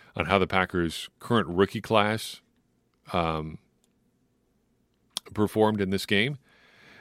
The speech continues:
And then, uh, we'll take a second and, uh, look about, look at the uniform matchup. We haven't talked about uniforms much in a while, but I think, uh, I think I wanna dive into that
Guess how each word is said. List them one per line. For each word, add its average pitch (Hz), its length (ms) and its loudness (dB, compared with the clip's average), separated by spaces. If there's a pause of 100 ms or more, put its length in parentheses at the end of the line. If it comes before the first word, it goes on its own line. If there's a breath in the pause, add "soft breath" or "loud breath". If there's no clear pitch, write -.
(140 soft breath)
And 101 160 4
then, 104 280 6
uh, 98 160 6
we'll 98 200 2
take 104 180 0
a 95 60 -4
second 98 420 -2
and, 90 580 -2
uh, 90 360 0
look 113 180 0
about, 127 300 -2
look 135 160 0
at 143 80 -4
the 127 60 -2
uniform 110 460 -4
matchup. 73 400 -10 (300)
We 104 80 -2
haven't 110 160 0
talked 104 240 -2
about 95 160 0
uniforms 87 520 -4
much 87 220 -6
in 85 60 -10
a 82 40 -6
while, 82 400 -6 (100)
but 90 100 -4
I 82 100 -2
think, 90 220 -6 (160)
uh, 90 220 -4
I - 240 -20
think 151 120 -4
I 143 40 -2
wanna 135 160 0
dive 113 280 4
into 95 180 2
that 69 240 -8